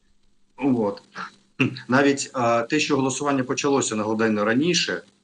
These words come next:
і, е, це дійсно викликало у всіх, ну, і, і розпач просто після стількох місяців, о-, очікувань, а виявилося помилкою виконавця, е, яку міністерство в доволі, е,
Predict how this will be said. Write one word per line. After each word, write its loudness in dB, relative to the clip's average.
і, 0
е, 0
це -2
дійсно 0
викликало 0
у 2
всіх, -2
ну, 0
і, -2
і 2
розпач 2
просто -4
після -6
стількох -8
місяців, -4
о-, 2
очікувань, 0
а 2
виявилося 2
помилкою 0
виконавця, -4
е, -2
яку -2
міністерство 2
в -8
доволі, 0
е, -2